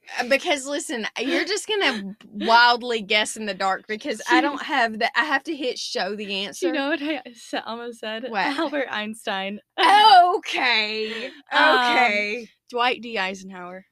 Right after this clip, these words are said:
Speaker 1: Wow, I feel
Speaker 2: Next,
Speaker 1: like that's
Speaker 2: please.
Speaker 1: a great
Speaker 2: <laughs>
Speaker 1: answer. Hold on, I'm gonna guess a Roosevelt.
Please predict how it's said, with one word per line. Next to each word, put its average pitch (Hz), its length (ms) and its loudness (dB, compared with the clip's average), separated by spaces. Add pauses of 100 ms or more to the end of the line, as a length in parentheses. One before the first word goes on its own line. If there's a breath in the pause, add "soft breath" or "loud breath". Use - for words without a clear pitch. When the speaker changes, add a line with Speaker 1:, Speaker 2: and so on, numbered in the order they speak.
(140)
Speaker 1:
Wow, 277 120 -12 (200)
I - 20 -6
feel - 80 -
Speaker 2:
Next, 202 120 2
Speaker 1:
like - 240 -2
that's 359 120 2 (120)
Speaker 2:
please. 349 160 -2
Speaker 1:
a 220 40 -16
great 208 440 -4
Speaker 2:
<laughs> - 40 -16
Speaker 1:
answer. 220 560 -4
Hold 233 200 -8
on, 208 240 -2 (100)
I'm 226 140 -2
gonna 254 180 -6
guess 226 560 -2 (2000)
a 208 160 -2
Roosevelt. 190 920 -6